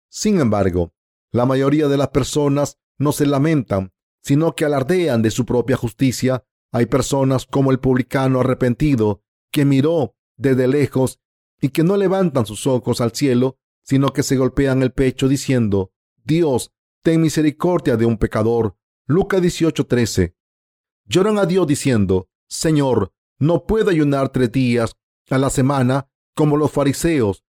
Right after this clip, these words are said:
No puedo ofrecerte un sacrificio enorme.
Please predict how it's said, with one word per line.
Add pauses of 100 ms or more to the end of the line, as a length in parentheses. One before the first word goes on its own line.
(180)
No
puedo
ofrecerte (160)
un
sacrificio
enorme.